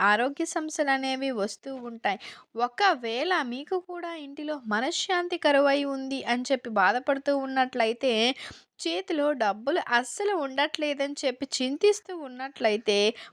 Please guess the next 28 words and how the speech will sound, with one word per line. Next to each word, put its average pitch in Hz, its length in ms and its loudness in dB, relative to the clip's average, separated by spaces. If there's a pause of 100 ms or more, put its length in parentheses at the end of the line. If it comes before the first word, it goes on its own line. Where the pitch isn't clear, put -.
(100)
మంగళవారం 403 720 -4
రోజు 285 260 -8
గుమ్మం 262 420 -8
పైన 302 260 -2
వీటిని 277 360 -6
చల్లండి. 277 560 0 (460)
ఈ 285 140 -8
నీటిని 359 360 -8
చల్లిన 285 360 -6 (120)
గంటలోనే 247 840 2
మీ 240 180 -4 (120)
ఇంటిపై 349 440 -2
ఉన్న 311 220 -6
నెగిటివ్ 262 400 0
ఎనర్జీ 269 480 2
మొత్తం 233 480 -2
పోతుంది. 269 680 0
పాజిటివ్ 277 500 -6
ఎనర్జీ 277 460 -6
మీ 262 240 -8
ఇంటికి 277 360 -8
వస్తుందండి. 233 760 0 (1300)
మనం 311 340 -2
గుమ్మం 302 400 -6
దగ్గర 403 320 -4
చేసేటువంటి 330 800 0
పనుల 226 360 2
వలన 302 320 0